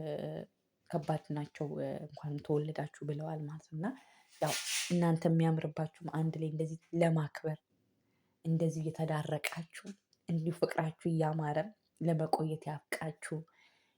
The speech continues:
በመሃላችሁ ምንም አይግባ። እና፣ እ፣ ኦል-፣ እ፣ ስቲል ዛሬ፣ እ፣ ትናንት በሀይሚ ቤት ነበረ አሮጊቷ፣ እ፣ የተለቀቁት ማለት ነው። የብሩክ አያት የተለቀቁት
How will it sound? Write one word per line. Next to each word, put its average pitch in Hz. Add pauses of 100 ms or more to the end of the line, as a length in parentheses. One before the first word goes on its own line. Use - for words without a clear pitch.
(100)
በመሃላችሁ 165
ምንም 156
አይግባ። 147 (420)
እና፣ 151 (160)
እ፣ 160 (180)
ኦል-፣ 156
እ፣ 175 (720)
ስቲል 202
ዛሬ፣ 165 (240)
እ፣ 151 (280)
ትናንት 170 (140)
በሀይሚ 156
ቤት 151
ነበረ - (140)
አሮጊቷ፣ 160 (880)
እ፣ 170 (440)
የተለቀቁት -
ማለት 156
ነው። 160
የብሩክ 156
አያት 143
የተለቀቁት -